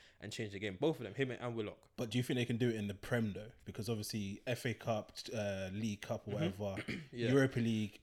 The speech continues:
Speaker 2: like, not being rude, but obviously, you, you go Europa League, you're not playing teams that you're
Speaker 1: Cool.
Speaker 2: worried about. Do you
Speaker 1: So
Speaker 2: know what I
Speaker 1: my,
Speaker 2: mean?
Speaker 1: my thing, so off that, can they do it in the Premier League?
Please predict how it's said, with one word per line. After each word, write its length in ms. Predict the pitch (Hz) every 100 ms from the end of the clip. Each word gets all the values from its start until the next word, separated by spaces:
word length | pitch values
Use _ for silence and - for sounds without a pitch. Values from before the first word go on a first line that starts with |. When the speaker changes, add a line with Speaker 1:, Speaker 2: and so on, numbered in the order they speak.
| -
Speaker 2:
like, 180 | 131 135
not 140 | 151
being 160 | 139 131
rude, 160 | 127
but 160 | 104 107
obviously, 300 | 123 117 120
you, 80 | 120
you 120 | 113 117
go 80 | 135
Europa 360 | 127 127 117
League, 160 | 107 98
you're 80 | 127
not 120 | -
playing 320 | 139 135 120
teams 320 | - 123 107
that 200 | 110 98
you're 100 | 107
Speaker 1:
Cool. 80 | 104
Speaker 2:
worried 180 | 117 104
about. 240 | 92 95
Do 40 | - -
you 80 | -
Speaker 1:
So 60 | 117
Speaker 2:
know 60 |
what 60 | 120
I 20 | 135
Speaker 1:
my, 40 |
Speaker 2:
mean? 100 | - -
Speaker 1:
my 260 | 123 131 127
thing, 180 | -
so 380 | 120 113 104 101 - - - - - - - - - -
off 160 | 95 120
that, 160 | 117 -
can 160 | 123
they 80 | 127
do 120 | 117
it 60 | 113
in 60 | 107
the 80 |
Premier 300 | 104 127 117 98
League? 180 | 92